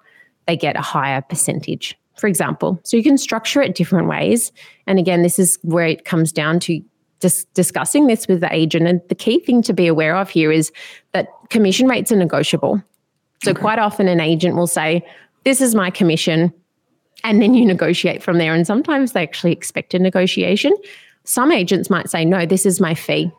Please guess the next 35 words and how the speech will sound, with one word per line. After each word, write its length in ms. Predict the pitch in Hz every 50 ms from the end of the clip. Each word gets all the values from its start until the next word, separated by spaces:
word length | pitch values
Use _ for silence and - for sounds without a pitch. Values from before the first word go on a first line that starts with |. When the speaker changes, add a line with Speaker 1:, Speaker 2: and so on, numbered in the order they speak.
| _ _ _ _ _ _ - 180
Speaker 1:
Just, 340 | - - 175 - - - _
this 180 | - 170 - -
is 160 | 170 156 -
the 120 | - 175
minimum 420 | 165 175 180 175 175 170 170 165 156
I'll 140 | 156 156 160
do 160 | - 160 156
it 140 | 165 - -
for." 220 | - 233 247 370 - - _ - - _ _ _ _ -
Speaker 2:
Mm-hmm. 160 | - 180 147
Speaker 1:
And 80 | 185 180
other 160 | 160 156 180
times 320 | 170 - - 170 165 170 -
they'll 140 | 165 160 160
be 120 | 165 160
negotiable. 560 | 156 160 160 - 156 160 - - 175 180 180 185
And 120 | 190 214
this 160 | 254 262 -
is 160 | 285 254 -
where, 140 | - 202 190
again, 280 | 180 156 - 160 156 160
getting 300 | 156 165 160 156 165 160
two 200 | - 262 262 247
or 120 | 220 214
three 260 | - - - 170 165
people 380 | 165 - 175 156 - - 165 160
in 160 | 151 156 156
is 140 | 156 151 -
good, 220 | - - 143 151
because 340 | 151 156 - - 175 160 156 -
then 160 | 160 160 165
you 80 | 165 160
can 140 | - 180 160
say, 240 | - 175 156 156
"Well, 280 | 160 160 170 170 175